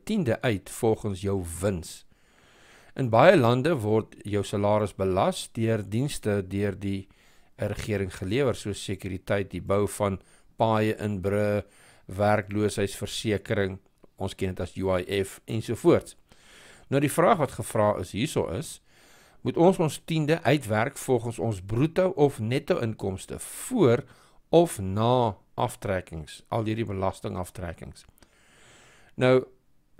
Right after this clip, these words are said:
diegene wat vir hulle self werk, kan wettiglik hulle onkostes eers aftrek, om dan hulle wins te bepaal voordat hulle persoonlike belasting aftrek, en dan werk dan dieselfde ook met hulle tiendes.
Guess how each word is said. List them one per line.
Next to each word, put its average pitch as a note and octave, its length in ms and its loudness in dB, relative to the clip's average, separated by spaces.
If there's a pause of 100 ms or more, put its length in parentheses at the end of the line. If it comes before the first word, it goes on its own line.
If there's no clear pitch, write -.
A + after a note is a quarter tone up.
(240)
diegene D#3 460 2
wat A#2 220 4
vir A#2 100 -4
hulle G#2 160 -2
self B2 360 -2
werk, F#2+ 240 0
kan B2+ 200 2
wettiglik A2+ 600 0
hulle G2+ 200 0
onkostes A2 640 -4
eers A2 260 -2
aftrek, A2+ 600 -2 (580)
om C3 140 2
dan B2 160 4
hulle A#2+ 220 4
wins C3+ 360 2
te D3+ 120 2
bepaal G#2+ 380 2
voordat C#3 380 4
hulle A2+ 180 2
persoonlike A2 600 0
belasting G2+ 680 0
aftrek, F#2 580 -8 (240)
en G#2+ 100 -6
dan G#2+ 120 -2
werk A2 260 2
dan G#2 120 -2
dieselfde A2+ 580 -4
ook G2+ 200 -2
met G2 160 -6
hulle F2 260 -8
tiendes. F#2 440 -6